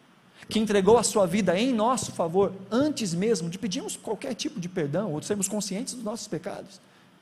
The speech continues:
morrendo a nossa morte, experimentando sobre si a justiça que era para ser derramada em nós. Não foi isso que Jesus fez. Não é através de Cristo, por meio de Cristo, e pelos méritos de Cristo,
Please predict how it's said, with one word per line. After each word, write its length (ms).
morrendo 400
a 40
nossa 260
morte, 580
experimentando 500
sobre 240
si 200
a 40
justiça 440
que 80
era 100
para 100
ser 120
derramada 520
em 140
nós. 540
Não 100
foi 120
isso 120
que 60
Jesus 260
fez. 340
Não 160
é 80
através 520
de 80
Cristo, 560
por 140
meio 320
de 120
Cristo, 520
e 60
pelos 300
méritos 540
de 80
Cristo, 480